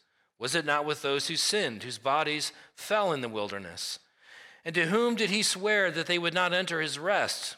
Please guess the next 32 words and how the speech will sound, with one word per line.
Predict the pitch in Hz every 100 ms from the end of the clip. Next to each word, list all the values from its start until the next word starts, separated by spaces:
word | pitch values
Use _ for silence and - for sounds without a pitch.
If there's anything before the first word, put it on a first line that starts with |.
| -
but | -
to | 151
those | 160 175 175 -
who | 180
were | 175 185 185 180
disobedient? | 185 196 180 226 202 110 90 - - - - - - - -
So | - 175
we | 180 196
see | - 220 208 170
that | 156 151
we | 165 180 190 160
were, | 151 160 151
that | 156
they | 214 214
were | 165 123 135
unable | 151 170 165 135 135
to | 123
enter | 143 135 104 98 - - - -
because | 123 147 131
of | 135 120
unbelief. | 123 113 117 104 85 - - _ -
This | 165 180
is |
the | 180
word | 175 180
of | 175
the |
Lord. | 151 104 95 92 - - - _ _ - - - - - - - - - - -
You | 120
may | 117
be | 101 98
seated. | - 80 73